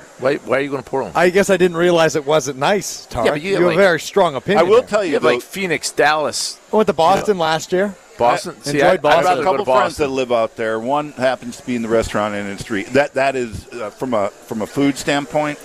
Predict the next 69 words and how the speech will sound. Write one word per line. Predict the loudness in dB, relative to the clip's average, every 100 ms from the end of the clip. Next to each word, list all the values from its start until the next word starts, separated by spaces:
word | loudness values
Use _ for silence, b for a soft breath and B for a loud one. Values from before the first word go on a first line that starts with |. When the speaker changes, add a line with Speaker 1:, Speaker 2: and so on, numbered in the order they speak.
| -4
Speaker 3:
and | 0
I, | 0 0
I'm | -4
not | -4 -6
sure | -6 -4 -4 -6 -12 -8
how | -4
much | -4 -6
covid | -4 -2 -2
impact. | -4 -4 -4 -4
I'm | -10
sure | -8 -6
it | -4
did | 0 -2 0
have | -4
an | -4
impact, | -6 -2 -2 -2 -2
but | 0
Speaker 2:
Yeah. | 0 -2 -10
Speaker 3:
you're | -6 -2
gonna | -2
find | -2 -2 -2
a |
lot | -2 -2
of | -4
good | -10
food | -6 -6 -6 -14 -18
in | -10
Portland. | -4 -4 -4 -18
For | -16 -4 0 2
Speaker 2:
Okay. | 0
Speaker 3:
sure. | -2
It's | -8 -4
a |
Speaker 2:
Good | 0
to | 2
Speaker 3:
food, |
Speaker 2:
know. | 2 0 -2
Speaker 3:
it's | -4
a | -6
foodie | -8 -6 -4 -4 -4
city. | -2 -2 -4 -10 -20 -20 -16 -14 -12 -2
Speaker 1:
They're | 0
all | 0 -2
ma-, | -6 -6 -2
they're | 0
all | 0
masked | -2 -4 -4 -6 -4
up. | -4 -6 -20 -20
You | -18 -8
can't, | -4 -2
like, | -2 -2
go | -2 -2
anywhere. | -4 -2 -4 -6 -20 -20 -4
Speaker 2:
I, | -2 0
I | 0
don't | 0 0
think | -4 -2
that's | -4 -2
still | -4
the | -4
case. | -6 -6 -6 -8 -12
Speaker 3:
No, | -2 2 4 2
it | 2
Speaker 1:
I'm | 2
Speaker 3:
wa-, | 2
Speaker 1:
just | 4
Speaker 3:
wasn't | 0 0 -6
in | -6
Seattle. | -4 -2 0 -2 -4